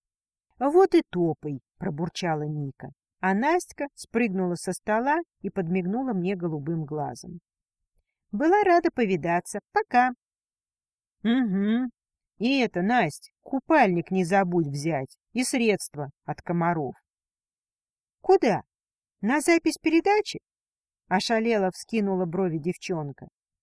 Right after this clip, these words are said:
«На корпоратив. Тебе мать что, ничего не сказала?»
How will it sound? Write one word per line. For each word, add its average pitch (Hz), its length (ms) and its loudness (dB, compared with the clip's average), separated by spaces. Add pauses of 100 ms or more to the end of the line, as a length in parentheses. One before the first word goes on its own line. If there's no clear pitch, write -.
(600)
«На 170 200 -2
корпоратив. 240 1000 2 (560)
Тебе 196 320 2
мать 233 220 2
что, 190 380 -2 (240)
ничего 214 460 0
не 220 140 0
сказала?» 226 760 2